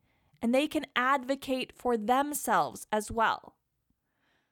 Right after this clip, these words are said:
But you are responsible for managing your needs. So often, we're trying to control how other people feel,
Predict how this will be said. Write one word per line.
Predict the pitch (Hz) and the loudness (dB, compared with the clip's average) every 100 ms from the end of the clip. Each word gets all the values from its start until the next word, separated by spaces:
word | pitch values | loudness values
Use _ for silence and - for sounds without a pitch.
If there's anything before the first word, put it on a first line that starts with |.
| _ _ _ _ _ _ | _ _ _ _ _ _
But | 269 220 | 0 0
you | 220 277 349 | 0 2 4
are | 339 269 | 4 2
responsible | 240 - 214 208 - 202 202 | 0 2 0 0 0 2 2
for | - | 0
managing | 214 214 208 202 208 196 | 0 2 0 0 -2 -2
your | 190 208 226 226 | 0 4 4 2
needs. | 190 175 - - - - _ _ _ _ _ _ _ _ _ _ | -2 -6 -10 -16 -18 -20 _ _ _ _ _ _ _ _ _ _
So | - - 349 359 | -8 0 2 2
often, | - 330 370 277 240 226 | 2 0 0 2 2 2
we're | 226 | -2
trying | - 262 254 | -2 -2 -2
to | |
control | 247 233 - 233 | -2 -4 0 2
how | 233 - - - | 2 0 0 2
other | 285 370 359 | 2 4 2
people | 240 214 196 | 2 2 0
feel, | 180 185 147 165 254 | 0 -2 0 0 -2